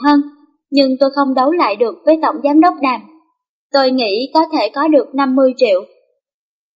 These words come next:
Cũng phải chờ Tổng Giám đốc Đàm chịu bố thí." Đàm Dịch Khiêm nở một nụ cười. "Được, trước khi trời tối, đưa con đến đây, tôi sẽ chuyển năm mươi triệu vào tài khoản như cô muốn."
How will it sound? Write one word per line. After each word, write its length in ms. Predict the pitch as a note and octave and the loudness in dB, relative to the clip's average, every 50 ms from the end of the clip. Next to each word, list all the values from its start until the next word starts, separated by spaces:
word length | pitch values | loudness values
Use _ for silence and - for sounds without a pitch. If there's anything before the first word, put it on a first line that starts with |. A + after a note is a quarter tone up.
| _ _ _ _ _ | _ _ _ _ _
Cũng 160 | - - C4 C#4 D4+ | 2 2 2 2 -2
phải 160 | C#4 C4 C#4 - | -2 -4 -2 0
chờ 240 | D4+ C#4 B3+ A#3 A3 A3 | 0 2 2 0 0 -2
Tổng 120 | A#3 G3+ G#3 B3 | -4 -6 -4 -2
Giám 200 | C4 C#4 C#4+ D#4 | -2 2 4 4
đốc 140 | D#4+ F4 F4+ F4+ | 4 2 0 -2
Đàm 240 | C4+ C4 A#3+ A3 G#3 - - | -4 -6 -6 -6 -10 -8 -6
chịu 140 | G#3+ G3 G#3+ | -6 -2 0
bố 100 | B3+ C4 D4 D#4+ D4+ D#4 | 0 0 0 0 2 2
thí." 300 | D4+ D4 D#4+ - - - _ _ _ _ _ _ _ _ _ _ _ _ _ _ _ _ _ _ _ | 4 4 2 0 -4 -14 _ _ _ _ _ _ _ _ _ _ _ _ _ _ _ _ _ _ _
Đàm 160 | - C4 B3 A#3 A3+ | -4 -4 -4 0 0
Dịch 120 | B3 A#3 - - | -2 -2 0 -2
Khiêm 300 | C#4+ C#4 C4+ C4 C4 C4 | 0 0 0 0 -2 -2
nở 180 | B3 G#3+ G#3 B3+ | 0 -2 2 2
một 180 | C#4+ D#4 D4+ D4+ C4 | 2 2 2 0 -6
nụ 200 | A#3+ G#3+ G3+ A3 - | -6 -6 -8 -4 -2
cười. 160 | C#4 B3+ A#3+ A3 - _ _ _ _ _ _ _ _ _ _ _ _ _ _ _ _ _ _ _ _ _ | 0 0 0 -2 -8 _ _ _ _ _ _ _ _ _ _ _ _ _ _ _ _ _ _ _ _ _
"Được, 200 | B3 A#3+ A3 - - _ _ _ _ _ _ _ | -4 -2 -2 -6 -10 _ _ _ _ _ _ _
trước 140 | D#4 E4 E4 D#4+ | -2 -2 2 2
khi 160 | D#4+ C#4 C4 C4 | 0 0 2 0
trời 200 | C4+ B3 A3 G3+ - | 0 0 0 -2 -2
tối, 280 | - A#3+ B3 C4+ D#4+ E4+ D#4+ _ _ _ _ _ | -4 -4 -2 -4 -4 -6 -8 _ _ _ _ _
đưa 120 | C#4 C4+ C4+ | 2 2 4
con 200 | C4+ C4+ C4 B3+ | 2 -2 -2 -2
đến 220 | B3 B3+ C4 D4 D#4+ | -4 0 2 2 2
đây, 220 | D#4+ D4 C4+ C4 - _ _ _ _ _ _ _ _ | 2 2 0 -4 -10 _ _ _ _ _ _ _ _
tôi 200 | - C#4 C4+ C4 C4 - | 0 2 2 2 2 0
sẽ 80 | B3+ C#4 | -2 -2
chuyển 340 | C#4+ C4+ A#3 G3+ A#3 C4+ | 0 0 0 0 2 2
năm 200 | D4+ D4+ C#4 C4+ | 2 2 2 2
mươi 160 | C4 C4 C4 B3+ | 2 2 0 0
triệu 240 | - C4 G#3+ F#3 G3+ - | 0 0 0 0 -2 -2
vào 120 | B3+ A#3+ A#3+ - | -2 -2 -2 -2
tài 160 | A#3 A3 A3 | -6 -6 -6
khoản 340 | - A#3+ G#3 F3+ F3+ B3+ D4 | -6 -6 -6 -6 -2 2 4
như 180 | D#4+ D4+ C#4+ C#4+ | 4 4 4 2
cô 140 | D4 C#4 C4+ | 2 2 2
muốn." 280 | C4 C4+ C4+ C4+ D4+ | 2 2 2 2 2